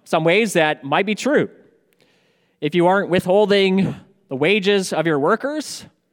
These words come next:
that's great. Keep that up. If you aren't murdering your neighbor to take his stuff, that's good too. Never do that. But there's also more here.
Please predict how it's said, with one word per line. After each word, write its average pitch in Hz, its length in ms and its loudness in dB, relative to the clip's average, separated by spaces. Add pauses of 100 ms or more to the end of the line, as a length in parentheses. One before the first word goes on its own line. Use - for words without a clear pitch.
that's 160 240 -6
great. 262 320 0 (880)
Keep - 160 -18
that 190 180 -2
up. - 420 -4 (960)
If 147 120 -10
you 180 80 2
aren't 214 180 0
murdering 220 420 4
your 190 140 2
neighbor 220 300 2
to 180 100 -8
take 196 220 -2
his 190 100 -2
stuff, - 580 -4 (720)
that's - 440 -10 (180)
good 220 180 0
too. 254 420 -4 (600)
Never 151 180 -4
do 214 160 -2
that. 269 320 0 (1300)
But 160 100 -10
there's 185 180 2
also 220 260 2
more 202 300 2
here. 151 420 -4